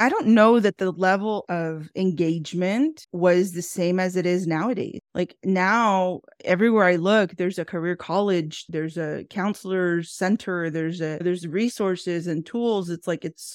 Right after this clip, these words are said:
so, so much more prevalent and just in your face. And at the time, it just, it wasn't. I mean, maybe it was me. I wasn't, like, a rock star, a top of my class either. Um, but I wasn't failing. <laughs> I was a good student,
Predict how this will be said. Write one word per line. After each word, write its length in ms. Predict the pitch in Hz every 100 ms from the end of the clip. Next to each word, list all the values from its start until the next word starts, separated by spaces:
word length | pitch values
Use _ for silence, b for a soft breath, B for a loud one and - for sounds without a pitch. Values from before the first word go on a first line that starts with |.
| -
so, 560 | - 214 202 190 180 165
so 320 | - - 220
much 300 | 214 196 -
more 360 | 185 185 175 175 - _
prevalent 540 | - 156 180 240 277 277
and 160 | 190 170
just 280 | 180 - -
in 160 | 196
your 100 | 196
face. 500 | 175 - 170 190 349 - -
And 160 | 185 -
at 120 | 190
the 80 | 190
time, 500 | - 180 190 294 233
it 100 | 180
just, 260 | 190 202 -
it 160 | 190
wasn't. 480 | 160 165 262 214 156
I 100 | 170
mean, 180 | 180 180
maybe 240 | 180 185
it 60 | 240
was 140 | 254
me. 300 | 240 214 277 370
I 160 | - 185
wasn't, 440 | 196 226 233 208
like, 200 | 202 185
a 100 | 175
rock 320 | 190 233 285
star, 440 | - - 196 190 185
a 440 | 202 196 190 190 185
top 180 | - 185
of 80 | 196
my 140 | 185
class 440 | 175 185 165 175 -
either. 440 | 233 269 175 190 - _ -
Um, 440 | 196 196 190 180 175 -
but 160 | 214 208
I 100 | 190
wasn't 380 | 214 233 170
failing. 420 | - 180 294 233 330
<laughs> 40 |
I 140 | 247 262
was 200 | 330 277
a 60 |
good 280 | 214 381 294
student, 560 | - 240 330 226 196